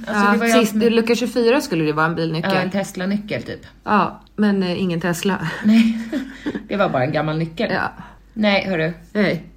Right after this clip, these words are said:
Speaker 2: det var att ta det ett steg för långt.
Speaker 1: Klockan är tio.
Speaker 2: Ja.
Speaker 1: Jag funderar på om den här hjärnan får ut någonting i den där uppgiften.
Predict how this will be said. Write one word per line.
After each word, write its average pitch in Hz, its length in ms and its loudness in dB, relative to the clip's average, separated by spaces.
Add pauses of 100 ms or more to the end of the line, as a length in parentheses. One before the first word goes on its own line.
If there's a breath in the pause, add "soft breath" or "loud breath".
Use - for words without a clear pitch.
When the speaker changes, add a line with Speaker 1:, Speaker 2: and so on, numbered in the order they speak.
(140)
Speaker 2:
det 214 80 4
var 214 160 6
att 196 80 0
ta 202 140 2
det 170 80 4
ett 170 140 -4
steg 170 240 -2
för 190 80 -2
långt. 160 300 -4
Speaker 1:
Klockan 220 300 0
är 190 100 0
tio. 214 580 -2 (580 loud breath)
Speaker 2:
Ja. 330 360 6 (240)
Speaker 1:
Jag 190 140 0
funderar 208 200 2
på 190 100 -2
om 185 160 -2
den 185 100 -2
här 190 100 0
hjärnan 185 360 -2
får - 140 -4
ut 220 320 -2
någonting 160 540 -4
i - 60 -6
den 165 140 -2
där 156 260 -4
uppgiften. 175 560 -10